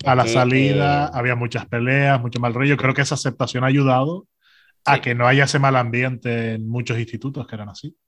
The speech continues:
Speaker 2: Y también ha influido, creo yo, en la educación de las personas y la que se ha fraguado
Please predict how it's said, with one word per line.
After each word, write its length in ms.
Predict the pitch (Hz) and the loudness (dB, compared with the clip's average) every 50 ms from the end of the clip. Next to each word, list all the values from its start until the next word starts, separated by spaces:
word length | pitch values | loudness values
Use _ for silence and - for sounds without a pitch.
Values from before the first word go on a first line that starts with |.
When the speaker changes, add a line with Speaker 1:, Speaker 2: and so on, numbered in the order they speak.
| _ _ _ _ | _ _ _ _
Speaker 2:
Y 140 | - 135 127 | -8 -8 -4
también 580 | 135 131 127 127 120 120 127 139 143 156 175 190 | -2 -2 -2 -2 -2 0 2 2 2 2 0 0
ha 80 | 190 | 0
influido, 800 | 185 180 180 - 151 139 143 147 160 160 180 190 202 208 196 202 | 0 0 -2 0 0 2 2 2 2 4 4 4 2 2 0 -4
creo 160 | - 135 135 | -4 -4 -4
yo, 240 | 143 139 135 139 156 | -2 0 0 -2 0
en 100 | 170 185 | -2 -2
la 100 | 160 131 | -2 -2
educación 680 | 113 107 107 101 107 101 98 95 - - - 117 127 | -2 -4 -6 -6 -6 -8 -10 -10 -12 -6 -4 -2 -2
de 80 | 147 165 | -2 -4
las 80 | 180 - | -4 -6
personas 420 | 160 139 - - 175 151 175 202 196 | -8 -10 -8 -6 -4 -4 -4 -2 -2
y 40 | 185 | -2
la 340 | 151 131 120 113 107 101 - _ _ _ | 0 0 0 0 -2 -4 -6 _ _ _
que 280 | - 123 117 117 113 110 | -6 -2 -2 0 -2 -2
se 320 | 110 - - - 113 107 107 | -4 -10 -18 -10 -6 -4 -2
ha 320 | 113 123 131 147 170 - - | 0 0 0 -2 -4 -6 -6
fraguado 760 | - 127 120 120 113 110 117 127 135 147 175 202 220 220 | -4 -4 -2 -2 0 0 0 2 0 0 -2 -4 -4 -6